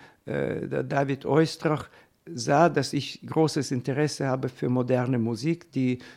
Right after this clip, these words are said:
in Russland zum Teil nicht erlaubt wurde. Und er hat telefoniert mit André Gertler in, äh, Brüssel, der auch mit Bartók zusa-, äh,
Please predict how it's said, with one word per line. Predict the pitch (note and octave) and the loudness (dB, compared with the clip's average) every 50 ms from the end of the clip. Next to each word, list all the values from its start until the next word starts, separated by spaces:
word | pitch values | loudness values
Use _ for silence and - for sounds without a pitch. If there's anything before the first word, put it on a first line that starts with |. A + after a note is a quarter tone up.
| - _ - | -18 _ -6
in | B2+ B2+ | -4 -2
Russland | C3 C#3 D#3 C#3+ - - D3 C3 B2+ - - - - - _ | 0 0 0 0 0 0 0 0 0 -2 -6 -12 -14 -16 _
zum | - - C3+ C3 - | -10 -6 -4 -2 0
Teil | - D3+ C#3+ C3+ | 2 4 4 4
nicht | C3+ C#3 D3+ D3 - - | 4 4 2 0 -2 -2
erlaubt | C#3 C3 B2 B2+ A#2+ A2+ A2+ - - - - | -2 0 2 4 4 4 2 0 -2 -8 -4
wurde. | G#2 G#2 G2+ F#2+ F2+ F#2 G2 G2+ - - - - - - - - _ _ | 0 0 0 0 -2 -4 -8 -8 -8 -10 -16 -20 -20 -20 -20 -20 _ _
Und | - C3 C3 - - | -4 -2 -2 -2 0
er | - E3+ F3+ E3+ | 2 4 4 4
hat | D#3 - - | 4 2 2
telefoniert | - D#3+ C#3+ D3 C#3+ - D#3 D3 D3+ F3 G#3 A3 G#3+ G#3+ G#3+ - | 2 4 4 4 2 2 2 4 6 8 8 8 8 6 4 2
mit | D3 C#3+ C#3 - - - - - | 2 2 2 0 -6 -20 -10 -4
André | - C3+ C3+ C3+ A#2+ - E3 F3+ F3 | 0 0 2 2 2 4 6 6 6
Gertler | D3 C#3+ C#3+ D3 D3 C#3+ - - C3+ A#2+ A2 - - - | 6 6 4 4 4 2 -2 -2 0 0 2 0 0 -2
in, | A2+ A#2 A#2+ A#2 A#2 A#2 | -2 -2 0 0 0 0
äh, | A2 G#2+ G#2+ G#2+ G#2 A2 - _ _ _ _ _ _ _ _ _ _ _ _ _ - | 0 0 0 0 -2 -4 -6 _ _ _ _ _ _ _ _ _ _ _ _ _ -8
Brüssel, | - A#2 C3+ D#3+ D#3+ - - - G3+ A3+ C#4+ D4 - - _ _ _ _ _ _ _ _ - _ _ _ - | 0 4 6 6 6 4 2 0 2 2 2 0 -4 -10 _ _ _ _ _ _ _ _ -20 _ _ _ -6
der | - C#3 C3+ A#2+ - A2+ - - - | 0 2 2 2 2 -2 -4 -2 0
auch | C3 C3 B2+ - C3+ | 2 2 2 0 0
mit | C3+ B2 A#2 A#2+ | -4 -4 0 4
Bartók | C#3+ D#3 E3 D#3 - - D3+ C3 - - | 4 4 4 4 2 0 -2 -2 -2 -4
zusa-, | - D3+ C3 C3 C#3 - | -4 -2 0 0 0 2
äh, | C#3 C3+ C3 | 0 0 -2